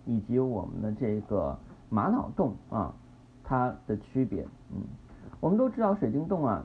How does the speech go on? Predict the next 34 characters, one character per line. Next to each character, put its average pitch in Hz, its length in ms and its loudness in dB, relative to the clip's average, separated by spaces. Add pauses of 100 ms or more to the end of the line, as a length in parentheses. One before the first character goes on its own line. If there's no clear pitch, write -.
(120)
它 139 200 0
是 139 160 -2
力 123 100 2
量 113 160 2
很 104 120 0
强 98 240 -4
大 117 160 0
的。 95 200 -2
昨 165 180 -2
天 180 260 -2
我 87 360 0
两 101 200 0
点 135 160 0
多 117 140 0
钟 120 160 -2
的 117 80 0
时 117 160 -4
候 120 240 0
睡 127 160 0
不 110 80 -2
着， 92 240 -2
发 120 240 0
了 110 80 0
一 98 60 -2
个 - 80 -4
朋 107 180 0
友 107 80 0
圈， 104 360 -2
就 107 120 -2
是 98 240 -4
发 104 160 2
了 104 100 0
一 101 120 -4
个， 90 260 -4